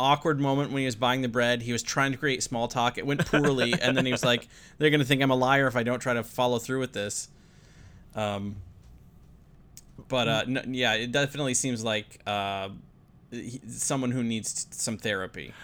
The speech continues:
Speaker 2: I was just about to say, so knowing what I know about the industry, unfortunately, the two most likely scenarios here are drug abuse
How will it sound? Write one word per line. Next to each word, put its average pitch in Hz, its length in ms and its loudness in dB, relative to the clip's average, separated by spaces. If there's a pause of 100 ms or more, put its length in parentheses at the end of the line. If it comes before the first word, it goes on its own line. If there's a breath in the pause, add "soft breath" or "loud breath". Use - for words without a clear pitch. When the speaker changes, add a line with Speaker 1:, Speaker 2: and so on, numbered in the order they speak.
(140 loud breath)
Speaker 2:
I 143 80 4
was 143 160 0
just 156 160 -4
about 139 160 2
to 123 80 -6
say, 98 220 -2
so 139 260 2
knowing 180 380 0
what 240 120 4
I 196 120 4
know 185 100 2
about 160 220 4
the 120 160 -2
industry, 117 520 -2
unfortunately, 127 840 -4
the 107 120 -8
two 143 200 -4
most 123 260 -2
likely 107 300 -4
scenarios 101 580 -4
here 98 300 -6
are 117 480 2
drug 110 340 -4
abuse 147 520 -4